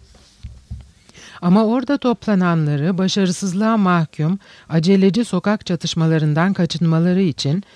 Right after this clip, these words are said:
sert bir şekilde uyaran Marx'ın güçlü sesi yine duyuldu. Devrim liderinin sağlıklı düşüncesi kazandı. İşçiler şimdilik barikat kurmanın anlamsız olduğuna,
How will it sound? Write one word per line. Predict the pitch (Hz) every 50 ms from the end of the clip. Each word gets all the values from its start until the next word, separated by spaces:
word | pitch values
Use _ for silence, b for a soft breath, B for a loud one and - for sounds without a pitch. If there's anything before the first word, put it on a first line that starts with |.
| B B B B
sert | - - 202 214 240 240 - -
bir | 208 185
şekilde | 170 - 185 160 - 175 165 151 190
uyaran | 196 170 160 160 151 147 147 165 185
Marx'ın | 196 180 160 151 151 147 - - - - 160 196 220 214
güçlü | 185 185 - - - 180 190
sesi | - 180 139 127 - 220
yine | 208 202 185 165 151 139 131
duyuldu. | 143 139 139 135 135 131 127 139 135 123 - _ _ _ _ _ _ _ _ _ _ B B B B B B B -
Devrim | 180 190 196 185 226 247 277 294 269
liderinin | 226 180 156 160 160 147 147 147 170 214
sağlıklı | 220 - - 185 180 180 180 185 - - 214 208 156
düşüncesi | 156 - - 165 151 143 139 151 143 - 202
kazandı. | - 196 175 156 143 156 156 151 147 147 147 135 127 123 - _ _ _ _ _ _ B B B B B -
İşçiler | 180 - - - - 175 196 196 220 262
şimdilik | - - 220 220 202 156 147 147 - - -
barikat | 185 180 175 180 175 - 202 - -
kurmanın | - - 165 151 147 139 151 196 226 190
anlamsız | 151 165 170 175 175 175 170 165 - - 160 156
olduğuna, | 156 139 131 127 127 135 131 127 131 147 175 226